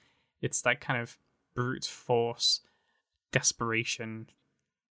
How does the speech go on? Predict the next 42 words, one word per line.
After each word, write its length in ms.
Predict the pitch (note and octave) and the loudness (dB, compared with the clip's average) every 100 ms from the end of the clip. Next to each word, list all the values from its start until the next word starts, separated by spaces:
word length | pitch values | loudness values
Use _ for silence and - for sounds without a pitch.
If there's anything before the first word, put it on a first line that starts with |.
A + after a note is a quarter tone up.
| _ _ - | _ _ -2
again, 300 | B2 B2 A#2+ | 2 2 2
kind 160 | B2+ | -2
of 60 | A#2+ | -4
links 240 | A#2+ B2 | -4 -4
to 80 | - | -2
his 140 | C3 - | -4 -2
character 340 | - C3 - | 0 0 0
quite 180 | - - | -2 0
a 40 | |
lot 180 | C3 - | -2 0
by 140 | B2+ | 0
the 100 | B2+ | 2
end 100 | C3 C3+ | 0 -2
of 40 | |
the 60 | C3 | -4
film. 320 | E3 B2+ A2+ _ _ _ _ - | -4 -4 -6 _ _ _ _ -4
It's 120 | - | 0
kind 160 | - C#3 | 2 4
of 40 | |
weird 140 | C3+ | 2
that 120 | C#3 - | 0 -2
we 60 | |
didn't, 200 | B2+ C3+ _ _ - | -4 -6 _ _ -2
we 60 | |
don't 120 | C3+ B2+ | 0 0
get 120 | - | 0
to 40 | |
see 160 | - C#3+ | 0 2
any 120 | C#3 | 2
of 80 | C3 | 4
that 120 | C3 | 2
with 160 | C3 - - | -2 -8 -4
any 140 | C3 | -2
of 40 | B2 | 0
the 100 | B2 | 0
other 100 | A#2+ | -4
characters, 800 | - C#3+ B2+ - - B2 - - - | 0 2 2 -4 -8 -6 -4 -6 -8
which 240 | A#2 - | -8 -6
makes 180 | A#2 - | -6 -6
it 120 | - | -6
very 160 | C3+ - | -6 -2
odd. 280 | C3+ A2+ | -2 -2